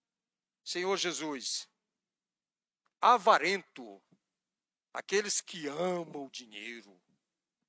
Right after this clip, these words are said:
né? Tem dinheiro para tudo,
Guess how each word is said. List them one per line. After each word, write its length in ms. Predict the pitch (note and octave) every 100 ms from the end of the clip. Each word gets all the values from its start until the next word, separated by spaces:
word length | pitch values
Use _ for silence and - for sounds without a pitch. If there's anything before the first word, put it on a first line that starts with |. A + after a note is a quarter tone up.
| _ _ _ _ _ _ _ _ _ _ _
né? 240 | G#2 D#3 G3 _ _ _ _ _ _ _ - _ _
Tem 160 | F#3 G#3
dinheiro 400 | G3 G3 A#3+ B3+
para 140 | C4+
tudo, 380 | - F#3+ B2